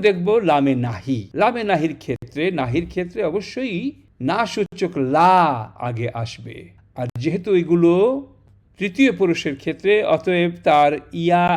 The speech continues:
আলামতে মুদারিও এবং আলিফ ও না আলামতে মুদারিও প্রথম পুরুষের ক্ষেত্রে এগুলো থাকবে। যেমন লা ইয়াফআল, লা ইয়াফআল, লা ইয়াফআলা, লা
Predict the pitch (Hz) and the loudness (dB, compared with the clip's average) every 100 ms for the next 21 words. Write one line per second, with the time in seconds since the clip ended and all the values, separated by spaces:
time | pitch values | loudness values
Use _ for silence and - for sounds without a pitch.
0 | - 143 143 135 135 123 123 123 131 131 | 0 -2 0 -2 -4 -6 -4 -2 -2 0
1 | 135 147 226 - _ _ _ - 185 175 | 0 -2 -4 -12 _ _ _ -4 0 0
2 | 160 165 180 - - _ - 170 226 180 | -2 -6 -12 -20 -20 _ 0 0 0 -6
3 | - 160 143 135 156 151 139 131 127 120 | -4 -2 0 0 2 0 0 0 -2 -4
4 | 131 123 120 131 135 165 262 269 - _ | -6 -6 -4 -2 0 0 -2 -6 -16 _
5 | _ - 190 175 143 131 120 127 123 156 | _ -8 -6 -4 -6 -6 -8 -8 -8 -8
6 | 156 220 202 131 135 120 - 110 98 - | -8 -6 -4 -4 -6 -6 -6 -8 -8 -16
7 | 82 - 156 151 151 147 143 196 202 185 | -18 -2 0 2 0 0 4 6 6 4
8 | 160 131 - - 135 101 - _ - 135 | 2 0 -4 -4 -4 -4 -12 _ -6 2
9 | 170 196 185 165 156 - - - 151 120 | 6 6 6 4 2 0 -8 0 0 0
10 | - _ _ - 131 175 175 - 160 156 | -6 _ _ -6 2 4 4 2 0 0
11 | - - 135 143 135 104 - _ - 131 | -2 -6 0 2 0 -2 -14 _ -10 0
12 | 175 | 4